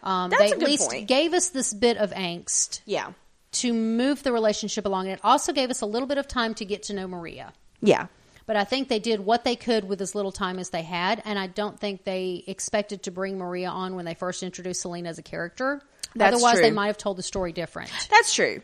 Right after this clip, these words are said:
Speaker 2: That's true. And that's always,
Speaker 1: So
Speaker 2: you know, when you don't plan out your entire series ahead of time, that's always gonna
Speaker 1: Exactly.
Speaker 2: be an issue.
Speaker 1: So, like, while I agree with you in the big picture, I think as far as storytelling goes, they had to get
Speaker 2: We
Speaker 1: from
Speaker 2: got
Speaker 1: here to
Speaker 2: as good as
Speaker 1: here.
Speaker 2: we were gonna get.
Speaker 1: Yeah, there was, I think this is the best they could do. I don't know
Speaker 2: Yeah.
Speaker 1: that there's any way they could do anything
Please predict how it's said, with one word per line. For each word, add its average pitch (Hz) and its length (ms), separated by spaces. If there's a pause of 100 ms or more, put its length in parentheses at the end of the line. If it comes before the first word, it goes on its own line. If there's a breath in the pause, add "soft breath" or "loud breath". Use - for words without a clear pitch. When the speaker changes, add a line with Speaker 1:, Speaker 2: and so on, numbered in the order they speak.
Speaker 2:
That's 233 220
true. 190 140
And 277 160
that's 349 160
always, 226 340
Speaker 1:
So 202 420
Speaker 2:
you 220 60
know, 190 140
when 190 240
you 208 100
don't 190 180
plan 190 240
out 160 140
your 175 120
entire 170 340
series 170 420
ahead 170 220
of 165 80
time, 156 320
that's 160 220
always 175 280
gonna 156 140
Speaker 1:
Exactly. 160 140
Speaker 2:
be - 20
an 147 80
issue. 127 400
Speaker 1:
So, 240 100
like, 208 320
while 214 320
I 262 140
agree 240 320
with 240 120
you 233 120
in 220 80
the 190 80
big 214 260
picture, 233 500
I 185 140
think 220 240
as 202 160
far 202 240
as 175 80
storytelling 262 800
goes, 190 360
they 180 120
had 214 300
to 311 60
get 226 260
Speaker 2:
We 240 100
Speaker 1:
from 214 80
Speaker 2:
got 226 200
Speaker 1:
here 220 40
to 220 60
Speaker 2:
as 196 120
good 214 160
as 269 100
Speaker 1:
here. 320 40
Speaker 2:
we 190 80
were 175 140
gonna 170 160
get. 160 320
Speaker 1:
Yeah, 285 80
there 294 160
was, 302 100
I 277 120
think 330 180
this 269 120
is 277 120
the 226 160
best 240 260
they 233 80
could 190 220
do. 247 360
I 196 120
don't 262 160
know 269 80
Speaker 2:
Yeah. - 80
Speaker 1:
that 220 100
there's 226 220
any 233 160
way 214 180
they 214 140
could 180 200
do 220 200
anything 202 440